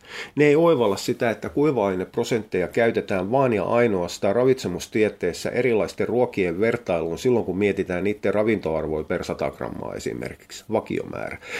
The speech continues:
Siellä ei ole mitään tekemistä sen kanssa, että mitä syödään. Sitten kun syödään, niin lasketaan märkäprosentteja. Elikkä mitä se ruoka ihan aidosti antaa per annos.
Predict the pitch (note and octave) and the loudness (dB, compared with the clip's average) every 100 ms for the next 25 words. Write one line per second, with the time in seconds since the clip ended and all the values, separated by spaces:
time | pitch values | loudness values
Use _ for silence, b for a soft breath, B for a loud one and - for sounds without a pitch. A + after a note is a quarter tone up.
0 | B D3+ C3+ C3+ F#3 C4 B3+ F2 D#2+ E2 | B 6 6 6 4 2 2 -2 -2 -2
1 | F2 F2+ - A3+ C#3+ D2+ - - - - | -2 -2 2 2 4 0 -2 -4 -2 -2
2 | - D#3+ - - - - _ _ B B | 2 2 2 -2 -12 -14 _ _ B B
3 | A#3 - C#3 G#3+ A3+ G2 F2+ G2+ D3 F#3 | -4 0 0 6 6 6 4 2 0 0
4 | G#2 - F#2+ A#2+ E3+ - - - - - | -2 2 2 2 0 0 -4 -4 -8 -12
5 | _ - - - _ - G#2+ G#2 C3+ D3+ | _ -10 -10 -14 _ 0 2 2 0 2
6 | D3 C3 D3 A#2+ G#2 A#2+ C3+ D3 F2+ - | 2 4 2 2 2 2 2 2 2 0
7 | G2 G#2+ F#2+ E2+ A#2 G#2+ B2+ D2+ - - | -2 -2 -2 -2 0 2 0 -2 -6 -12
8 | - | -16